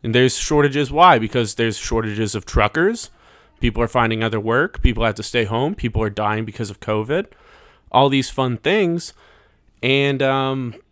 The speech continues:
you know, now, the last two times I've been to a Taco Bell, which have been, incidentally, two different Taco Bells, not the same location.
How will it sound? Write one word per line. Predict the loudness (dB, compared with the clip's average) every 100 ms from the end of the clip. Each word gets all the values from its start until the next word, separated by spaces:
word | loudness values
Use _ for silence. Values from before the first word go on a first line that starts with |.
| _ _ _ _ _ _ -20 -16
you | -6 -2
know, | 0 0
now, | 0 2 4 4 4 0 -6 -14 -14 -16 _ _ _ _ _
the | 0
last | 4 6 4 2
two | -2 0
times | 4 6 6 4
I've | 2 4
been | 2
to | 2
a | 2
Taco | 6 6 4 0
Bell, | 0 0 0 -2 -8 _ _ _ -2
which | 0 2
have | 2 4
been, | 4 4
incidentally, | 0 0 0 2 4 4 0
two | 0 0
different | 4 2 4 2
Taco | 2 2 2 -2
Bells, | 0 2 2
not | 2 2 2
the |
same | 0 -2 -2
location. | -2 -4 -2 -4 -4 -6 -6